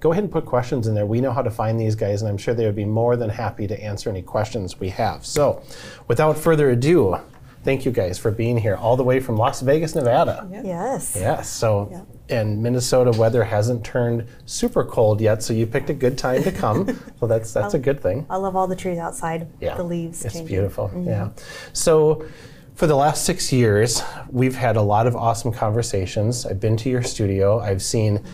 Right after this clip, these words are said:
Speaker 1: Mindy's amazing organization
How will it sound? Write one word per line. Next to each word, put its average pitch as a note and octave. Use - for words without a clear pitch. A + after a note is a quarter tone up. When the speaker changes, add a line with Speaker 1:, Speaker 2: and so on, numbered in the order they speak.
Speaker 1:
Mindy's A#2
amazing A#2+
organization A#2+